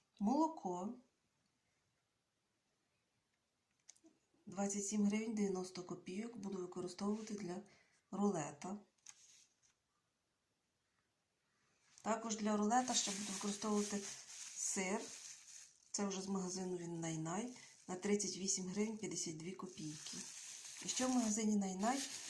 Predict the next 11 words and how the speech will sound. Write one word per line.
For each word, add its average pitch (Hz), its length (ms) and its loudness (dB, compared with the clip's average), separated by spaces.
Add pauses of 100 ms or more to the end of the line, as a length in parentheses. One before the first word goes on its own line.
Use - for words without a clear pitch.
(280)
я 208 160 2
купила 208 480 0
бульйонний 185 640 0
набір. 175 500 -2 (4000)
На 202 120 0
сорок 202 340 4
п'ять 208 160 6
гривень 208 300 6
сімдесят 202 520 2
три 196 120 4
копійки. 170 760 -6